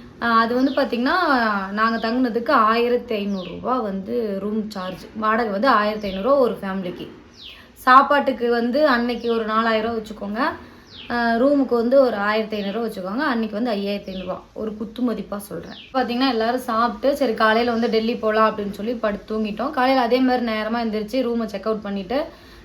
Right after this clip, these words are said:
ஆ, எல்லாம் கிளம்பிட்டோம். ஒரு ஆறரை மணிக்கு, ஏழரை மணிக்கு எங்களுக்கு வந்து ட்ரெயின். ஒரு ஆறரை to ஆறரை, ஆறே முக்காலுக்குள்ள எல்லாம் செக் அவுட் பண்ணி முடிச்சுட்டு எல்லாம் வெளியே வந்துட்டோம். வெளியே வந்து பார்த்ததும் பார்த்தீங்கன்னா, ஒரு ஆட்டோ மேன் வந்து நின்னுட்டு இருந்தாரு. அங்க பார்த்தீங்கன்னா,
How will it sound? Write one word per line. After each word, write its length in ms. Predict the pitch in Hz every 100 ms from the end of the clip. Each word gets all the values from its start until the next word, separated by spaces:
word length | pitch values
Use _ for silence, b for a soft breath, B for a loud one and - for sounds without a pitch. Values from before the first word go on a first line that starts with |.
| B
ஆ, 280 | 214 220 220
எல்லாம் 300 | 220 220 285
கிளம்பிட்டோம். 380 | 262 254 269 240
ஒரு 120 | 220
ஆறரை 380 | 196 214 240 233
மணிக்கு, 260 | 226 262 226
ஏழரை 240 | 247 233
மணிக்கு 240 | 233 262
எங்களுக்கு 300 | 247 220 214
வந்து 200 | 226 220
ட்ரெயின். 320 | 214 208 262 320
ஒரு 140 | 233
ஆறரை 500 | 190 208 247 247 220
to 260 | 302 370 370 B B
ஆறரை, 480 | - 220 262 294 302
ஆறே 280 | 262 262 262
முக்காலுக்குள்ள 460 | 240 233 226 247 294
எல்லாம் 560 | 240 240 254 277 -
செக் 200 | - 220
அவுட் 160 | 240 214
பண்ணி 180 | 226 240
முடிச்சுட்டு 360 | 226 220 -
எல்லாம் 240 | 247 226 226
வெளியே 240 | 214 220
வந்துட்டோம். 360 | 202 202 196 - B B B B B
வெளியே 260 | 247 285 359
வந்து 300 | 311 277 277
பார்த்ததும் 420 | 269 254 254 277
பார்த்தீங்கன்னா, 320 | 254 233 269
ஒரு 120 | 285 240
ஆட்டோ 320 | 220 226 240
மேன் 140 | 220
வந்து 180 | 208 226
நின்னுட்டு 260 | 220 220 208
இருந்தாரு. 120 | 208
அங்க 240 | 202 262
பார்த்தீங்கன்னா, 400 | 285 277 226 262